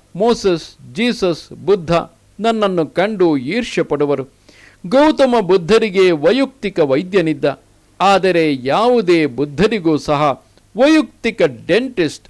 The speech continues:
ಅಂದರೆ ದಂತವೈದ್ಯ ಇರಲಿಲ್ಲ. ಅವರ್ಯಾರೂ ಸಹ ಅಷ್ಟು ಅದೃಷ್ಟವಂತರಾಗಿರಲಿಲ್ಲ. ಏನೇ ಆದರೂ ಅವರ್ಯಾರ ಬಳಿಯೂ ಗೀತ್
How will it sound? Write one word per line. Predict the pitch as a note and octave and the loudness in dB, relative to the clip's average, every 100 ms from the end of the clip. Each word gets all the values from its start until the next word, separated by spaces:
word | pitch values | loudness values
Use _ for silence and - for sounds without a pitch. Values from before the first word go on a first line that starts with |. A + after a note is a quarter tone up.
| - | -8
ಅಂದರೆ | F#3 F3 C#3+ B2+ A#2+ | -2 0 2 0 -2
ದಂತವೈದ್ಯ | E3+ A#3 A3 E3 C#3+ C3 C3+ | -4 0 0 2 0 0 0
ಇರಲಿಲ್ಲ. | B2 B2 D#3 C#3+ B2+ A#2 _ _ _ _ _ - | 0 -2 -4 -4 -6 -10 _ _ _ _ _ 0
ಅವರ್ಯಾರೂ | A#3+ A#3 F#3+ E3+ A#3+ B3+ G#3 | 4 4 4 4 4 4 2
ಸಹ | F3 F3+ F3 D#3+ - | 2 0 0 -2 -4
ಅಷ್ಟು | F#3 G#3 - F#3 - | -4 -4 -2 -4 -2
ಅದೃಷ್ಟವಂತರಾಗಿರಲಿಲ್ಲ. | C#3+ G#3+ B3+ B3 F3+ D3+ D3 C3+ B2+ E3+ D#3 C3+ C3 B2+ - _ _ _ _ _ C4 | -2 -2 -2 0 0 0 0 0 0 0 -2 -2 -4 -6 -12 _ _ _ _ _ -2
ಏನೇ | C#4+ B3+ A3+ | 0 2 0
ಆದರೂ | - F#3 G3+ F#3+ F#3 | 0 0 0 2 2
ಅವರ್ಯಾರ | E3 - E3+ E3+ D3 D3 A3+ F3+ | 2 0 0 2 2 2 2 0
ಬಳಿಯೂ | C3+ D3+ D3+ C3+ A#2+ _ _ - D3+ | 0 0 0 0 -4 _ _ -16 0
ಗೀತ್ | C#4 C#4+ - | 2 2 -2